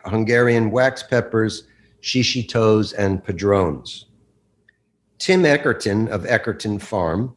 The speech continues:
that's my farmer in Pennsylvania, was for decades the sole Union Square farmer growing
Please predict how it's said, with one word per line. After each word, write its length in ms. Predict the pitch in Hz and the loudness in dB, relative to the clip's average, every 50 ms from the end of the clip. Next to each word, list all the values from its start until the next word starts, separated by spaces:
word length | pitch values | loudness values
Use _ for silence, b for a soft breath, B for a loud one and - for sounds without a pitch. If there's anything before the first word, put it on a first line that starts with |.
| _ _ | _ _
that's 400 | - 87 92 87 - - - - | -8 -6 -6 -6 -6 -10 -10 -6
my 120 | 101 90 85 | -4 -4 -4
farmer 440 | - - 98 90 85 85 87 85 82 | -2 -2 0 2 2 2 4 2 2
in 100 | 82 78 | 2 2
Pennsylvania, 800 | - 95 85 78 - 95 82 78 82 71 67 69 76 95 117 113 - _ - B B B B B B B B - | 0 0 -2 -2 -2 -4 -4 -2 -2 -4 -4 -2 -2 0 -2 -2 -4 _ -20 B B B B B B B B 0
was 220 | 143 143 139 143 | 0 0 0 0
for 140 | - 160 147 | -2 -4 -2
decades 560 | 127 180 190 190 190 175 160 156 147 - - | 0 0 0 0 0 2 0 0 0 -2 -4
the 80 | 147 135 | -6 -4
sole 500 | - - - 180 175 180 180 180 180 175 | -4 -2 -2 0 2 2 2 2 2 0
Union 460 | 160 156 156 151 151 151 147 147 139 | 0 2 2 4 4 4 2 2 0
Square 400 | - - - - 135 131 127 127 | -2 -6 -4 -2 0 2 2 0
farmer 460 | 127 - 117 113 107 104 107 107 104 | 0 -2 -4 -2 -2 0 -2 -2 -2
growing 640 | 90 87 110 120 123 123 123 123 123 123 120 - | -2 0 2 2 4 4 4 2 2 0 -2 -6